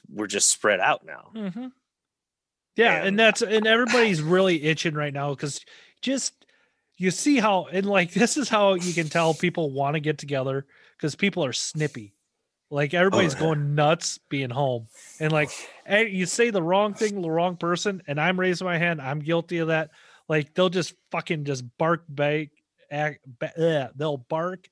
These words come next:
Speaker 2: at ya. And, like, dude, I
Speaker 1: Yep.
Speaker 2: love, I love to give people shit, though, as well. So, like, there's a combination of that, so.
Speaker 1: Yeah, and that's the thing. It's like, you gotta,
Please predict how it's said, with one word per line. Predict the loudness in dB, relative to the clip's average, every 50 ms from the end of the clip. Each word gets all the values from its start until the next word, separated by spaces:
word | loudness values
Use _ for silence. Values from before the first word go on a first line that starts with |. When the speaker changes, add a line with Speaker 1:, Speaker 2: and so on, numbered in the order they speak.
| _ _
Speaker 2:
at | -10 -8 -8 -8 -10 -12
ya. | -16 -16 -16 -16 _
And, | -10 -8
like, | -6 -6 -6 -8 -10 _ _ _ _ _ _ _ _ _ _ _ -6
dude, | -4 -2 -2
I | 4 6 6
Speaker 1:
Yep. | 6 6
Speaker 2:
love, | 6 4 4 4 2 -2 0
I | 0 2
love | 2 2 2 0 0
to | -2 -6
give | -2 -2 -2 -2 -2
people | -8 -10 -10 -10 -12
shit, | -10 -10 -4 -2 -2 -4 -2 -6
though, | -6 -6 -4 -6
as | -6 -6
well. | -2 -2 0 0 -2 -4
So, | -4 -6
like, | -4 -6 -6 -4
there's | -4 -4 -4
a | -4
combination | -6 0 0 0 2 2 0 0 0 0 0 -2 -4 -6 -6 -6
of | -6 -6 -8
that, | -4 -4 -2 -2 -4 -4 -6 _ -16
so. | -12 -10 -8 -8 -8 -10 -12 _ _ _ _ _ _ _ _ _ _ _ _ _ _ _ _
Speaker 1:
Yeah, | 4 6 6 6 6 6 6
and | 4 4 4 4
that's | 2 2 2 0
the | 0 0
thing. | 0 0 2 4
It's | 4 4
like, | 2 2 0
you | 0 -2 -2
gotta, | 2 2 2 2 4 2 2 0 -2